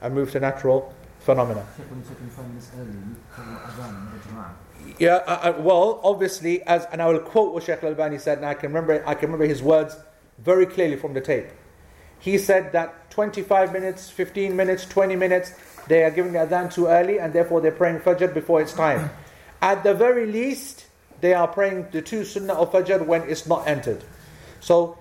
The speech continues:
Speaker 1: he's giving us some kind of, yeah, like, hope and saying that maybe some of them blagged their two rak'ah in the real time. But if there's like a Shafi'i masjid, and that's of course what the, the majority of the kind of Arab kind of, uh, masajid in the Middle East and the, the, you know, the, the Syria, Jordan and whatever,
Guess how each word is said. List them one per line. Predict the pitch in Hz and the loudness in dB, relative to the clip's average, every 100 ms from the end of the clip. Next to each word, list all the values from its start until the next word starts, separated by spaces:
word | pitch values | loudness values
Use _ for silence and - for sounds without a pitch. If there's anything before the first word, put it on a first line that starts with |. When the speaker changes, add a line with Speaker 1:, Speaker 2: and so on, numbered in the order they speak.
| - | -14
Speaker 1:
he's | 165 170 | -8 -2
giving | 196 196 185 | 0 0 -2
us | 175 | -2
some | 202 196 | -2 -4
kind | - 180 175 | -4 -4 -2
of, | 165 170 160 147 - - - 143 | 2 4 4 0 -14 -20 -16 0
yeah, | 156 151 | 2 4
like, | 156 151 | 2 2
hope | - 185 170 - | 4 2 2 0
and | 156 151 | -4 -2
saying | 170 160 | -6 -2
that | 151 151 | -2 0
maybe | 180 165 | 0 0
some | 160 175 | 0 2
of | 160 | 4
them | 151 135 | 2 2
blagged | 165 170 151 - | 4 4 4 -2
their | 151 147 | 0 0
two | - 165 | -2 0
rak'ah | 156 160 147 170 | 2 2 2 2
in | 190 156 | 2 2
the | 143 | 2
real | 131 147 | 2 -2
time. | - 147 151 165 - - - - - - - | -2 -4 -2 -4 -8 -20 -20 -20 -20 -20 -2
But | 139 160 | 0 0
if | 165 - | -4 -6
there's | 165 160 175 | -4 0 2
like | 170 160 | 0 0
a | |
Shafi'i | - 190 180 165 170 | 0 0 0 -4 -4
masjid, | 170 170 151 | -2 -2 0
and | 160 | 0
that's | 160 | 0
of | 160 | -2
course | - 170 165 | 2 2 2
what | 147 | 2
the, | 151 147 - - _ _ | 4 4 0 -18 _ _
the | 139 | -6
majority | 139 151 165 160 156 | -2 2 2 2 -2
of | 127 127 | -2 -2
the | 147 147 143 - - | -4 -4 -8 -20 -2
kind | 143 139 | 2 2
of | - | 4
Arab | 160 160 147 - | 4 4 2 -2
kind | - 147 143 | -8 -8 -2
of, | 139 135 135 | -4 0 0
uh, | 131 | 0
masajid | - 151 147 135 | 0 0 0 -2
in | 135 135 | -6 -2
the | 131 | -2
Middle | 143 135 | -2 -2
East | 139 135 | -4 0
and | 139 131 | -2 2
the, | 131 123 | 2 4
the, | 127 123 | 2 2
you | 131 | 0
know, | 131 | 0
the, | 120 123 | 2 2
the | 117 | 0
Syria, | - 139 135 | -2 0 2
Jordan | 131 131 123 | 2 2 0
and | 123 123 | -2 2
whatever, | 131 | 2